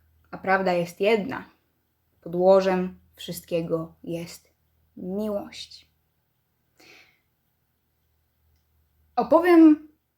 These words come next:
trochę o wczorajszym spotkaniu. To jest taki fragment z konsultacji, jaką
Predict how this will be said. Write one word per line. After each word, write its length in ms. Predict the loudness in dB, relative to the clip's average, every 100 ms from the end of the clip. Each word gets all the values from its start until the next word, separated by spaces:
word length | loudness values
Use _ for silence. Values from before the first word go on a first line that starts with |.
| _ _ _ _ _ _ _ _ _
trochę 400 | 0 2 2 -2
o 140 | -4 -6
wczorajszym 1120 | -12 -10 -4 0 2 0 -2 -6 -6 -6 -12 _ _ _
spotkaniu. 880 | -20 -12 -12 -8 -6 -4 -6 -8 -12 -18 _ _ _ _ -8
To 80 |
jest 260 | -8 -8 -12
taki 280 | -10 -8 -10
fragment 760 | -8 2 2 2 -2 -4 -8 -16 _ _ _ -20
z 100 | -10
konsultacji, 800 | -8 -6 -6 -6 -6 -6 -8 -6
jaką 600 | -6 -10 -12 -8 -6